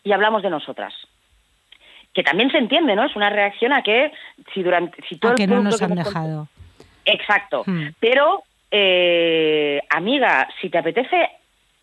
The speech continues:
Speaker 1: dar tu opinión de la reforma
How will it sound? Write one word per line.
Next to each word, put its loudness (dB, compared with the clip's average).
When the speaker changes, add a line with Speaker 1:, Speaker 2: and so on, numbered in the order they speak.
Speaker 1:
dar 0
tu 2
opinión -2
de 2
la 4
reforma 2